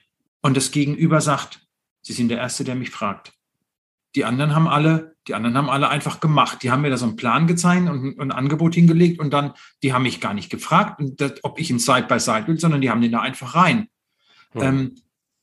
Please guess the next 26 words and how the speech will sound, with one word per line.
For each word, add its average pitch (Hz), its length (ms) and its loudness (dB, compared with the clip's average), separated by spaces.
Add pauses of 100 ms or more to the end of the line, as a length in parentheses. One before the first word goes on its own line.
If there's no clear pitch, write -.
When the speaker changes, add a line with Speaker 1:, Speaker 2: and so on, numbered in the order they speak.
(500)
Speaker 1:
das - 220 -2
ist - 200 -4
ganz 165 240 2
am 143 120 -4
Anfang, 143 400 -2
da 120 140 -2
geht 131 260 -6
es 131 100 -6
schon 117 200 -4
los. 147 520 -2
Und, 139 540 -2
Speaker 2:
Hm. 135 60 0
Speaker 1:
ähm, 131 300 0 (440)
wom-, 135 460 0
womit 131 480 -2 (520)
unsere 131 500 2
Kunden 220 640 2
ganz, 180 360 -6
ganz 240 300 -2
gute 185 240 0
Erfahrungen 165 580 4
machen, 127 360 -4
ist, 151 460 -6
äh, 147 260 -4
indem 139 400 0
sie, 156 420 -2